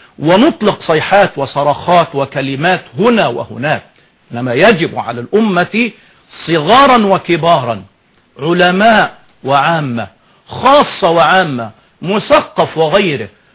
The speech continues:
قادة ومحكومين، على الجميع أن يؤدوا دورهم لله جل وعلا، وإلا كان الحساب بين يدي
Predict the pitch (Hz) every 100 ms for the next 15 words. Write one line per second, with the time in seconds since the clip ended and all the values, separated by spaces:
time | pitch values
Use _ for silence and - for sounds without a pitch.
0 | _ _ 208 262 294 220 226 208 196 -
1 | - 208 233 240 165 160 233 226 170 220
2 | 233 311 240 196 185 180 202 160 151 147
3 | 160 156 143 139 139 160 147 143 139 127
4 | 120 143 151 113 _ _ _ 135 190 185
5 | 160 220 - _ _ _ - 277 269 202
6 | - 160 - 196 185 143 135 135 170 151
7 | 123